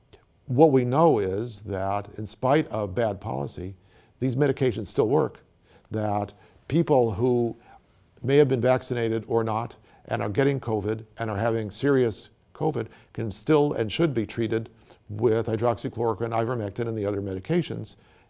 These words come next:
A S A P after they become symptomatic. You get people like Tony Fauci, who got covid after his fourth booster, uh, so a lot of good his boosters did, or, well, of course,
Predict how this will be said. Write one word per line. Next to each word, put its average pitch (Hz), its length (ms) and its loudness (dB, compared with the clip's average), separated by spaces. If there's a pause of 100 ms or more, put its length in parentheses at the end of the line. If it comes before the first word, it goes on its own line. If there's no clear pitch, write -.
(100)
A 117 140 4
S 110 160 0
A 107 120 -2
P 143 320 0
after 98 280 -2
they 107 80 -2
become 101 300 -6
symptomatic. 104 680 -4 (640)
You 123 120 -4
get 120 380 2
people 120 480 0
like 104 380 -2 (300)
Tony 98 220 -8
Fauci, 117 540 0 (640)
who 117 400 -2 (340)
got 120 280 2
covid 127 400 0
after 117 340 0
his 104 160 -2
fourth 139 340 4
booster, 120 540 -4 (220)
uh, 110 160 -6
so 110 200 -6
a - 0 -
lot 123 200 4
of 107 100 -2
good 123 160 2
his 104 120 -2
boosters 110 480 -4 (280)
did, 123 240 0
or, 120 180 2
well, 127 200 6
of 107 80 0
course, 123 240 0